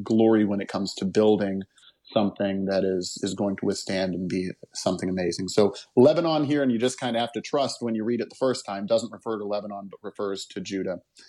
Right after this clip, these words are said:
And it becomes clear later on in those other verses we read that indeed we are speaking of, of Judah. Now, the topmost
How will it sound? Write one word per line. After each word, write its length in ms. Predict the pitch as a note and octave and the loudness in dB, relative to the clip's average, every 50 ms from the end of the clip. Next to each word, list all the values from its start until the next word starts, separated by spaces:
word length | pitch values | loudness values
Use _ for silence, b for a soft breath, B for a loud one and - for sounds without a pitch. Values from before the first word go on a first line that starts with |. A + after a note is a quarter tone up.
| B B B B B - | B B B B B -2
And 120 | A2 A2+ | 0 0
it 80 | G#2+ - | 0 0
becomes 380 | A2 - - C3+ B2+ B2 A#2 | -2 -2 2 4 4 4 2
clear 280 | - - - B2 A2+ A2 | 0 2 2 4 4 6
later 340 | A2+ A2 A2+ A2 A2 G#2+ G#2 | 4 4 4 4 2 2 2
on 200 | G2+ G2+ G2+ G#2 | 2 0 -2 -4
in 220 | - G#2 G#2 G2+ | -6 -6 -6 -4
those 240 | G2+ F#2+ F#2+ F#2+ - - | -4 -4 -4 -4 -2 -2
other 180 | A#2 A2+ A2 | 0 2 2
verses 380 | G2+ G#2+ G#2 G2+ - - F#2 - | 0 0 -2 -4 -4 -8 -12 -10
we 120 | - G2+ F#2+ | -8 -8 -6
read 260 | F#2+ F#2+ F#2 F2+ F2+ - _ _ _ _ _ - | -4 -4 -4 -4 -6 -8 _ _ _ _ _ -8
that 100 | - F#2+ | -6 -4
indeed 300 | G#2+ G2+ G2 G#2+ G#2 G2+ G2 | -4 -2 0 0 0 0 0
we 80 | G#2+ G#2+ | 0 0
are 160 | G#2+ G2+ G2 | 2 0 0
speaking 460 | - - - G2+ F#2 - G2 F#2 F2+ - | -2 -4 -6 -6 -4 -4 -8 -8 -6 -4
of, 280 | - F#2+ F2+ F#2 E2+ E2 - _ - - | -2 -2 -2 -2 -2 -6 -12 _ -12 -6
of 240 | - F#2 F2+ F2+ F#2 | -4 -4 -4 -4 -6
Judah. 360 | F2+ F#2 F#2+ F#2+ - - F#2 | -4 -2 -2 -2 -2 -2 -2
Now, 140 | G2 G#2 G#2 | 0 0 0
the 80 | G#2 | 0
topmost 760 | G2+ - - E3 D#3+ - C#3 A#2+ G#2+ G#2 G#2 - - - - | 0 0 0 0 2 4 4 4 4 4 2 -2 -6 -12 -16